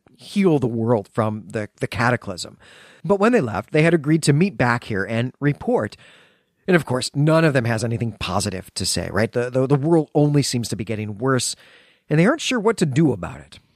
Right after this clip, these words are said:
Fortunately for them, they are about to get an inciting incident that will do more than enough to satiate their ennui and give them something to do about this diminishing state of the world.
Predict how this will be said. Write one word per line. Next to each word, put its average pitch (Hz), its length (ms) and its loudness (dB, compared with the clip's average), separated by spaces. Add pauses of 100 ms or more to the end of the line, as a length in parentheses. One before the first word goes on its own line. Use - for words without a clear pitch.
(340)
Fortunately 285 380 2
for 185 120 0
them, 160 300 4
they 175 180 4
are 147 320 2
about 120 280 2
to 123 80 -6
get 117 280 -2
an 147 120 2
inciting 147 500 2
incident 117 540 -2
that 131 220 0
will 139 420 4
do 175 180 4
more 202 240 4
than 170 140 2
enough 120 340 -2
to 120 260 4
satiate 127 540 0
their 117 180 -2
ennui 127 540 2 (300)
and 185 220 2
give 170 180 4
them 139 180 4
something 120 320 0
to 120 120 -4
do 120 400 0 (100)
about 117 420 0 (100)
this 120 340 -4
diminishing 147 760 2
state 110 320 -4
of 104 120 -6
the 110 100 -4
world. 110 400 -4